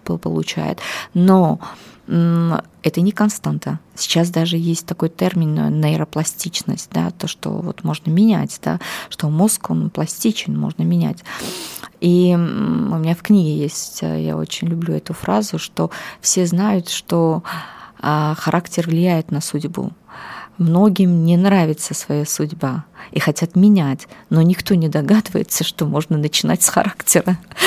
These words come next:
<laughs> Что это вот просто банально, да, вот начинай менять свой характер, и ты поменяешь свою судьбу.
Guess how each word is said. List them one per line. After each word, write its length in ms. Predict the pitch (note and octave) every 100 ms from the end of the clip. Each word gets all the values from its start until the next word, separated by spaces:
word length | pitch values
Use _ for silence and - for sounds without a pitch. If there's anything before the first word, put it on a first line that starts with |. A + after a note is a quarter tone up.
| F#4
<laughs> 200 | - B3+
Что 200 | B3+ -
это 280 | A3 A3+ A#3+
вот 160 | A3 G#3
просто 540 | A#3+ B3 - G#3+ F#3+ F#3
банально, 640 | G3 B3+ A#3+ E3 D#3+ D3+
да, 240 | D3+ G3 F#3+
вот 180 | - G3+
начинай 440 | F#3 - A#3+ F#3+ D#3+ D3
менять 440 | D#3+ F#3 G#3 F3+ -
свой 140 | D#3+
характер, 540 | E3+ F3+ E4 - F#3 -
и 100 | E3+
ты 140 | F3
поменяешь 480 | F3+ F3+ G3+ A#3+ -
свою 220 | - F3+
судьбу. 540 | E3+ G#3 G3+ F#3+ -